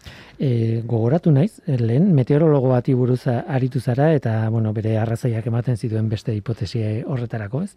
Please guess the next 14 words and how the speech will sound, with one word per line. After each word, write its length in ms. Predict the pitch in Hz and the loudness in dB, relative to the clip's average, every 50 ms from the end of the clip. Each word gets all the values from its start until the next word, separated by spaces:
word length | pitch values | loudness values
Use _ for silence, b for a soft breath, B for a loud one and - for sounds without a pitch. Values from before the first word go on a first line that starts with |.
| B B B B B B B - | B B B B B B B -8
Baina 640 | - 127 135 123 120 131 127 123 123 120 123 127 123 B B B B B B B B B _ | -4 -2 -2 0 0 -2 -2 -2 -2 -2 -4 -6 -8 B B B B B B B B B _
egia 360 | 415 - 151 143 208 277 269 | -10 -10 -6 -2 -2 0 0
da, 220 | 233 214 226 254 - - | 0 0 -2 -2 -4 -8
badagoela, 800 | - 151 135 127 135 170 175 196 202 175 156 147 156 175 220 - - _ - 392 - - 226 | -4 -2 -2 0 0 -2 -2 0 0 2 2 2 0 0 -2 -4 -10 _ -20 -20 -20 -14 -12
o, 100 | 180 143 | -12 -10
bazegoela, 600 | 131 131 104 - - 156 165 170 165 151 151 151 139 | -10 -10 -10 -4 0 0 2 2 2 2 2 2 0
ba, 200 | 127 117 120 127 | 0 -2 -2 -4
egon 380 | 131 147 123 107 117 143 156 165 | -6 -6 -4 -2 2 2 4 4
dela 340 | 139 139 131 135 147 151 147 | 2 2 0 0 0 0 -2
joera 360 | - - 135 120 123 139 131 | -2 -2 -2 -2 0 0 -2
bat, 240 | 127 131 139 - - | -2 -2 -4 -4 -6
e, 400 | 113 98 98 98 107 127 147 - 359 - | -8 -8 -8 -10 -12 -12 -14 -16 -16 -6
kuadroetan, 720 | - 143 143 143 156 143 139 135 - 143 147 151 156 180 - - _ _ _ _ _ _ _ | -2 0 2 2 2 2 0 0 0 2 2 2 2 0 -4 -10 _ _ _ _ _ _ _
em, 640 | - 160 143 123 110 104 104 101 101 101 101 98 101 | -12 -10 -8 -6 -6 -6 -6 -6 -4 -6 -6 -6 -8